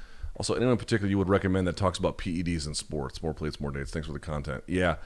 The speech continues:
dude, listen, The Rock is, n-, you know, he's, he's, he's almost certainly, he's not natural. You don't look like that at his age without a little bit of help. And let me say, God bless him.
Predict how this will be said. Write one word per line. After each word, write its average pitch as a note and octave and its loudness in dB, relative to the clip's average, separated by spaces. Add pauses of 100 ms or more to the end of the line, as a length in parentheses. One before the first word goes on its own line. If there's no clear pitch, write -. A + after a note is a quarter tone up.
(240)
dude, A#2 6 (180)
listen, G#2 2 (520)
The A2+ 6
Rock A2+ 6
is, G2 -2
n-, G#2+ -2 (120)
you G2+ 2
know, D2 -6 (840)
he's, G2 0 (140)
he's, F#2+ 2
he's F#2+ 0 (160)
almost F2+ 4
certainly, B1+ -4 (500)
he's F#2 0
not D#2+ -4
natural. - -8
You F#2+ 0
don't E2 0
look C#2+ -6
like - -10
that B1 -8
at - -8
his D2+ 0
age B1 -4
without D2 -2
a C#2+ -6
little C#2+ -4
bit C2+ -6
of C#2 -4
help. C2+ -6
And F#2 2
let G2+ 6
me G2+ 4
say, F2 2
God E2 -2
bless C#2+ -4
him. B1+ -10